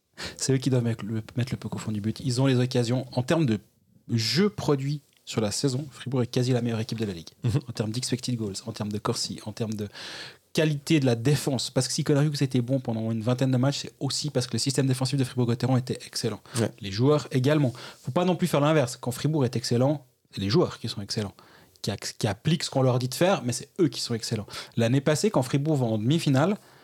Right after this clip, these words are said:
Speaker 1: les joueurs ont été excellents. C'est les joueurs qui ont marqué les buts, qui comptent au moment. Le power play était excellent. Mais là aussi, c'est, c'est, est-ce,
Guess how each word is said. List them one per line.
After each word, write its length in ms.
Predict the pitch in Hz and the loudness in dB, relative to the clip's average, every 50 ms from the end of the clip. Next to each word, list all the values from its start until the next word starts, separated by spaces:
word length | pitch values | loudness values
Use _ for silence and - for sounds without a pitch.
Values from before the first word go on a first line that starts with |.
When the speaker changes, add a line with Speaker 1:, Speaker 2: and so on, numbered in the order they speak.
| - - - _ _ _ _ _ _ _ - - | -20 -20 -20 _ _ _ _ _ _ _ -10 -4
Speaker 1:
les 120 | 110 95 | -2 0
joueurs 280 | 104 165 185 131 101 107 | 4 4 4 4 2 0
ont 40 | 98 | -6
été 140 | 101 - 107 | -8 -8 -10
excellents. 300 | - - - 101 - - | -8 -8 -8 -8 -8 -8
C'est 140 | - 104 | -4 -2
les 80 | 107 110 | 0 2
joueurs 260 | 123 180 170 120 - | 4 4 4 2 0
qui 100 | - - | -4 -4
ont 60 | 107 | -4
marqué 280 | 107 117 - - - 131 | -2 -2 -4 -2 -2 0
les 120 | 117 123 | 0 0
buts, 140 | 113 113 113 - - - - _ _ _ _ _ _ _ - | -2 -4 -6 -8 -10 -14 -16 _ _ _ _ _ _ _ -16
qui 100 | - - | -16 -8
comptent 360 | - - 143 147 139 127 - | -2 0 0 0 0 -2 -2
au 100 | - 131 | 0 2
moment. 320 | 127 135 147 147 135 123 - - - 139 - - 147 | 2 4 4 4 2 2 -2 -8 -12 -12 -10 -2 0
Le 100 | 135 123 | 0 0
power 360 | - - - 180 180 170 - - | 2 2 2 4 4 4 2 2
play 160 | - 175 165 | 2 4 4
était 180 | 151 - - 127 | 4 4 2 0
excellent. 380 | 123 127 - 170 160 135 - - - - _ _ _ _ _ _ _ _ _ _ _ _ | 0 2 4 4 4 2 2 -4 -14 -20 _ _ _ _ _ _ _ _ _ _ _ _
Mais 120 | 123 123 | 0 2
là 100 | 123 123 | 4 4
aussi, 320 | 147 170 - - 175 127 - - - - - - _ _ _ - | 4 4 4 2 2 0 0 -6 -20 -20 -20 -20 _ _ _ -12
c'est, 280 | - - - - 151 131 | -8 -4 0 0 0 2
c'est, 120 | - - 156 | 2 2 4
est-ce, 220 | - 170 151 - | 4 2 2 0